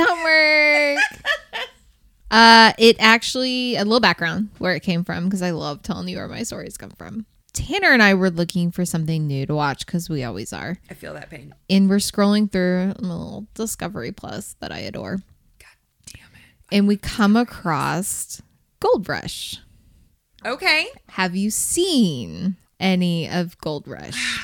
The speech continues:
Speaker 2: <sighs> I think I may have seen one or one episode,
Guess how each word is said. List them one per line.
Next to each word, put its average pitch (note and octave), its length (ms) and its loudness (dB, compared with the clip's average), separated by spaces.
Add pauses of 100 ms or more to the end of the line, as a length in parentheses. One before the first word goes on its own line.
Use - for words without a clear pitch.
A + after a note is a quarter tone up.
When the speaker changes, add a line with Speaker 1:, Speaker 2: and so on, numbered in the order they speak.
(300)
Speaker 2:
<sighs> - 260 -18
I A#3 120 -14 (180)
think G#4 260 -12
I E4 200 -8
may D#4 260 -12
have D4 160 -12
seen A#3 800 -14 (100)
one F3+ 460 -12
or F#3 340 -8
one F#3 580 -8
episode, C#3+ 640 -10